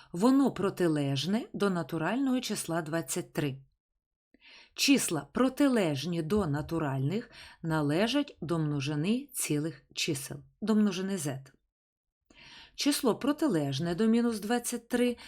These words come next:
це буде число, яке відрізняється від нього лише знаком. Це буде плюс двадцять три. Число, обернене до мінус двадцять три, буде в добутку з ним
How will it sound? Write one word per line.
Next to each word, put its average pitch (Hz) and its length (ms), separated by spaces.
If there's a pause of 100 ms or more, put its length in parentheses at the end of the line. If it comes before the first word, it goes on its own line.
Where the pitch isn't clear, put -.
(220)
це - 140
буде 190 200
число, 196 340
яке 269 260
відрізняється 180 720
від 196 120
нього 175 260
лише 165 420
знаком. 156 520
Це 135 100
буде 143 180
плюс 147 520
двадцять 156 500
три. 139 240 (580)
Число, 240 500
обернене 254 880
до 202 200
мінус 196 640
двадцять 180 640
три, 180 420 (840)
буде 202 380
в 170 120
добутку 165 800
з 214 160
ним 302 320